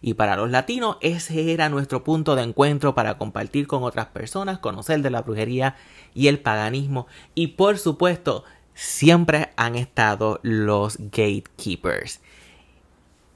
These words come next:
Siempre ha habido de todo un poco y eso no lo vamos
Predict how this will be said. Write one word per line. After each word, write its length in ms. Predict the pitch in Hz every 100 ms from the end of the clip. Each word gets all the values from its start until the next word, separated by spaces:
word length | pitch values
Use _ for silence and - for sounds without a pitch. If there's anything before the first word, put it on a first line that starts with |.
| -
Siempre 320 | - 196 202
ha 40 |
habido 300 | 190 196 214
de 260 | 147 127 135
todo 360 | - 147 151 156
un 200 | 139 131
poco 540 | - 101 101 143 147
y 200 | - 131
eso 360 | 127 127 143 139
no 500 | 131 127 127 135 143
lo 200 | 127 117
vamos 580 | 104 110 113 117 120 -